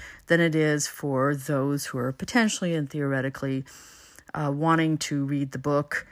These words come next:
and wanting to enlarge their vocabulary, their comprehension of what poetry is, what it can be, why it's working, why it's not in this particular case. And if you're not able to access any of this type of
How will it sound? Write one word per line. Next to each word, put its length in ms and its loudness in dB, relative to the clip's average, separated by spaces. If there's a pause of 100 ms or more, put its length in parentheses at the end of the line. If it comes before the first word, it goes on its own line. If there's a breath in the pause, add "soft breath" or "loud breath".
(420 loud breath)
and 260 4
wanting 260 4
to 460 0
enlarge 640 0
their 160 -2
vocabulary, 1040 -4 (240 loud breath)
their 220 -2 (160)
comprehension 1000 -2
of 180 -6 (280 loud breath)
what 300 2
poetry 460 -2
is, 200 0
what 200 -2
it 120 -6
can 180 -2
be, 260 2
why 240 -4
it's 200 -6
working, 320 -4
why 160 -2
it's 180 -4
not 220 0
in 80 0
this 160 -2
particular 520 -8
case. 520 0 (1120 loud breath)
And 100 2
if 160 0
you're 120 4
not 540 2 (580 loud breath)
able 320 2
to 200 -8
access 560 0
any 200 0
of 100 -2
this 180 -6
type 320 -6
of 240 -6